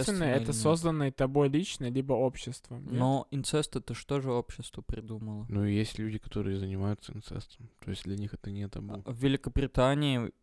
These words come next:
Speaker 1: есть, э, ну, там, типа, со сводными братьями и сёстрами ты можешь, короче, уже жениться и официально. А в Штатах, щас могу даже
Speaker 2: Так в
Speaker 1: сказать, в
Speaker 2: России
Speaker 1: каком
Speaker 2: тоже,
Speaker 1: именно
Speaker 2: Макс.
Speaker 1: разделе. Нет, там можно даже
Speaker 3: До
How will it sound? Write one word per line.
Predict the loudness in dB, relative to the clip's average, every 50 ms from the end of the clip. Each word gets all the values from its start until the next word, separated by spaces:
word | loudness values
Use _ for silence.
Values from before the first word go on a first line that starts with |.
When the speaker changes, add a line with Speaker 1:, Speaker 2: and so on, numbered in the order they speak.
| _ _
Speaker 1:
есть, | -8 -4 0 2 2 4 2 2 0 -6 -10 -10 -10
э, | -8 -8 -6
ну, | -6 -6 -6 -2
там, | 0 0 0 0
типа, | -2 -4 -2 -2 -2
со | 0 0 -4
сводными | -2 2 2 2 2 2 0 0 -2
братьями | -2 0 0 -2 -2 -2 -4 -4 -4 -4
и |
сёстрами | -4 -2 0 0 0 0 -2 -2 -2 0 0 -2 -4
ты | -4 -4
можешь, | -2 0 0 0 0 -2 -4 -6 -10 -10 -12
короче, | -12 -10 -8 -8 -10 -10 -8 -6
уже | -4 -2 -2 -2 -2 0 0 0 2 0 0
жениться | 0 0 -2 -2 -2 -2 -4 -4 -6 -8 -4 -2
и | -2
официально. | -2 -2 -4 -8 -8 -4 -2 -2 -2 -2 -2 -4 -6 -8 -10 _ _ _ -20 -20 -20 _ _ -8
А | -6 -4 -4 -4 -4 -6 -8 -10 -12
в | -14
Штатах, | -16 -14 -10 -8 -8 -8 -8 -10 -14 -18 -20 -20 -20 _ _ _ _ -20 -20 -20 -20 -20 -20
щас | -16 -10 -8 -8 -8 -8 -10
могу | -12 -12 -10 -10 -10
даже | -10 -10 -10 -10 -12
Speaker 2:
Так | -12
в |
Speaker 1:
сказать, | -6 -6 -6 -4 -2
в | 0
Speaker 2:
России | 0 0 0 0 0 2 2 2
Speaker 1:
каком | 2 2 2 2
Speaker 2:
тоже, | 2 0 0 -2
Speaker 1:
именно | -2 -2
Speaker 2:
Макс. | -2 -4 -4 -6
Speaker 1:
разделе. | -6 -6 -6 -4 -6 -6 -8
Нет, | -10 -10 -10 -10 -8 -4
там | -2 -2 -2
можно | 0 0 -2 -2 -2 -6 -10 -10 -10 -6 -4
даже | -2 0 0 0 -2
Speaker 3:
До | -4